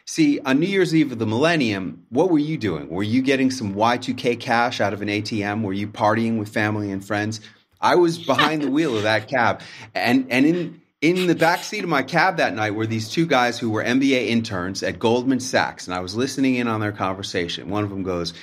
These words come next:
"Hey, did you hear about Mister Carrera? They made him the last partner right before the Goldman I P O, and he cashed out a gazillion dollars." And I'm like, "Are you guys talking about Chris Carrera?"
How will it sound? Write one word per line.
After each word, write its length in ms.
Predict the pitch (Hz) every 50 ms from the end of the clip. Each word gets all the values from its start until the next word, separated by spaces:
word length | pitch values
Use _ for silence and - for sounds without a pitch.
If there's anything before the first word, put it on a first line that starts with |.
| - - - - -
"Hey, 200 | - 160 156 127
did 160 | 123 110 110
you 80 | 117
hear 180 | 110 117 160 175
about 220 | 165 151 143 127
Mister 220 | 135 143 - - -
Carrera? 440 | - - - 120 117 127 147 165 170
They 140 | 139 113
made 200 | 107 117 139 156 156
him 100 | 139 123
the 80 | 110
last 320 | 110 127 143 151 143 - -
partner 300 | - 156 160 131 107 101
right 180 | 104 117 143
before 300 | 143 139 - - 143 135
the 100 | 127 117
Goldman 340 | 104 104 117 131 135 151 135
I 140 | 127 123 131
P 200 | 131 131 127 110
O, 180 | 113 120 147 165
and 100 | 139 101
he 80 | 87 85 - - - - _ -
cashed 300 | - - 156 156 - -
out 160 | 156 151 147
a 20 | 127
gazillion 560 | 104 110 104 104 131 147 151 160 160 156 143
dollars." 480 | 147 147 160 165 120 82 58 - -
And 140 | - 107 113
I'm 140 | 120 123 117 117 -
like, 160 | 123 120 113 117 - _ _ _ _ _ _ -
"Are 80 | - -
you 100 | 220 233
guys 240 | - - 349 - -
talking 340 | - 302 247 247 240 254 214
about 380 | 190 160 170 180 175 175 -
Chris 300 | - - 190 214 226 220
Carrera?" 760 | - - - 175 156 160 175 180 202 220 240 262 262 262 -